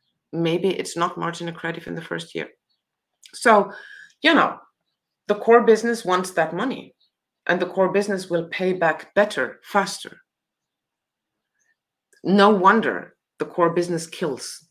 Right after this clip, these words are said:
the intruder, right? The only problem is if you follow that short-term logic for sufficient time, you will simply run out of innovation. You will not have innovations.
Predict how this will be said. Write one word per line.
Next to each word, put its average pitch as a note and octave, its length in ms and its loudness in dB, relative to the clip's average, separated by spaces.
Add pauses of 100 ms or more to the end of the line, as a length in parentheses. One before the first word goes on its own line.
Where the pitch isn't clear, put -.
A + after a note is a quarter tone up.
the D#3 100 -2
intruder, C#3+ 560 -6 (340)
right? C3 300 -4 (1120)
The F#3+ 240 0
only A3+ 340 0
problem F#3 540 -2
is B2 400 -10
if - 200 -6
you F#3 80 2
follow G#3 460 -2
that D#3 260 -4
short-term D#3 540 -8
logic C#3 400 -8 (180)
for C#3 340 -2 (460)
sufficient F3 580 -6
time, F#3 540 -10 (1040)
you F3+ 120 2
will E3+ 140 2
simply E3+ 340 -6
run D#3 340 -4
out D3+ 160 -2
of D3 140 -8
innovation. D#3 560 -8 (180)
You D3+ 80 -4
will D3+ 140 -4
not D3+ 220 -4
have E3 420 0 (240)
innovations. C3 760 -8